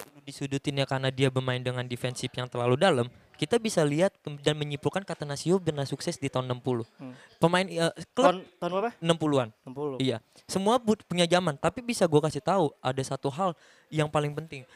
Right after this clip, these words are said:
Speaker 1: Ketika lu bermain sepak bola, ini
Speaker 2: Hmm.
Speaker 1: bukan tentang menyerang doang, tapi
Speaker 2: Hmm.
Speaker 1: gimana lu mendefense juga kan.
Speaker 2: Hmm.
Speaker 1: Ini memang cara taktiknya dia aja. Terlepas memang lu s-, lu mungkin dengan klub lu akan lebih suka dengan menyerang karena memang filosofinya klub suka menyerang.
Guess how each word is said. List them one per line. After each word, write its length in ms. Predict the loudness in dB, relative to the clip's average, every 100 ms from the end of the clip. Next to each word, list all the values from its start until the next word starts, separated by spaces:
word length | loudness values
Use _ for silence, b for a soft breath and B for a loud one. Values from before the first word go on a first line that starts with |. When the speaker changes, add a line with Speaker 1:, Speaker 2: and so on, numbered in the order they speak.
| b
Speaker 1:
Ketika 500 | -6 -4 -2 -2 -4 -2
lu 180 | -2 -2
bermain 300 | -2 -4 -4
sepak 260 | -6 -6
bola, 240 | 0 0 0
ini 200 | -4 -6
Speaker 2:
Hmm. 60 | -4
Speaker 1:
bukan 180 | -6
tentang 240 | -6 -12 -12
menyerang 320 | -10 -10 -4
doang, 280 | 0 0 0
tapi 260 | -8 -8 -8
Speaker 2:
Hmm. 80 |
Speaker 1:
gimana 300 | -8 -6 -6 -6
lu 180 | -4 -4
mendefense 540 | -4 -8 -10 -10 -8
juga 240 | -4 -4 -4
kan. 120 | -6
Speaker 2:
Hmm. 220 | -12 -14 -12 -8
Speaker 1:
Ini 220 | -8 -6
memang 320 | -6 -6 -8
cara 280 | -6 -6 -6
taktiknya 560 | -10 -16 -14 -14 -10
dia 260 | -10 -8 -6
aja. 320 | -4 -4 -2 -4 b b b
Terlepas 460 | 0 2 2 0 0
memang 340 | -4 -2 -4 -2
lu 220 | 0 0
s-, 180 | -2 -4
lu 180 | 0 0
mungkin 320 | 2 0 -2
dengan 240 | -2 -2 -2
klub 220 | 0 0 2
lu 100 | 0
akan 260 | 0 -2 -2
lebih 200 | -2 -4
suka 240 | -4 -2
dengan 220 | 0 0
menyerang 380 | -2 -4 -6 -8
karena 260 | -10 -6 -4
memang 240 | -2 -4
filosofinya 560 | -2 2 2 2 0 -2
klub 200 | 0 -2
suka 180 | -2 -6
menyerang. 320 | -6 -8